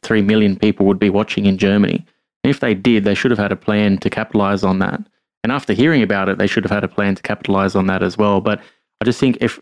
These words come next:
there needs to be more of a strategy in future and say, "Look, World Cup twenty twenty-one, we're gonna be streaming live to all of these nations. We're hoping to get an audience of X, Y, Z." And then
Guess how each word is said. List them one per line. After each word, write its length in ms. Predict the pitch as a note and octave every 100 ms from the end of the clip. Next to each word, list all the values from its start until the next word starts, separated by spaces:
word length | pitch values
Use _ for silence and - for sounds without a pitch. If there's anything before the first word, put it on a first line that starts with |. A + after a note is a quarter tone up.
| -
there 120 | A2+ A2
needs 200 | B2 -
to 80 | A#2+
be 120 | A2+
more 180 | G#2+ G#2+
of 80 |
a 60 | G2+
strategy 440 | - G#2+ G#2 G2+
in 80 | F#2+
future 320 | - G2+ -
and 80 | G2
say, 180 | - G2
"Look, 280 | G2 F#2+ - _ _ -
World 240 | A2+ A2+
Cup 260 | - G2+ -
twenty 300 | - A#2+ A2
twenty-one, 500 | G#2 F#2+ F#2+ F#2+ G2
we're 80 | G2+
gonna 160 | A2
be 400 | G#2 G2+ G#2 - - _
streaming 420 | - - A#2 G#2+ G2+
live 380 | G2 G2 G2
to 100 | -
all 220 | G#2+ G#2 G2+
of 80 |
these 200 | G2+ F#2+
nations. 540 | G2 G2 G2 G2+ G2 F#2+ - _ _ -
We're 100 | G2
hoping 260 | A#2 A#2 G#2
to 100 | G2
get 160 | G2+
an 60 | G2+
audience 400 | G2 G2 G2 -
of 100 | G2
X, 260 | G#2+ G#2 -
Y, 240 | G#2+ F#2
Z." 380 | F#2 G#2 G2+ G2 - _ _ -
And 220 | A2 G#2
then 360 | G#2+ G#2+ G#2